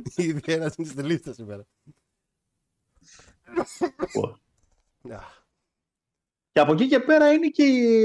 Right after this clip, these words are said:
Speaker 2: το ότι, κακά τα ψέματα, παιδιά, τα τελευταία έξι χρόνια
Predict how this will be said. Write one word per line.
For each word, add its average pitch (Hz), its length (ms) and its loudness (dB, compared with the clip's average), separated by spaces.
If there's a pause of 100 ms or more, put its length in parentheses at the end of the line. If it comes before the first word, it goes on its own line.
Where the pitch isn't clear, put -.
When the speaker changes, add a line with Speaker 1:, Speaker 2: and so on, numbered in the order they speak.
(160)
Speaker 2:
το 190 180 4
ότι, 147 1200 0
κακά - 280 -2
τα 311 140 0
ψέματα, 143 380 4
παιδιά, 98 380 4
τα 92 140 2
τελευταία 127 880 2 (280)
έξι 143 600 4
χρόνια 82 840 -2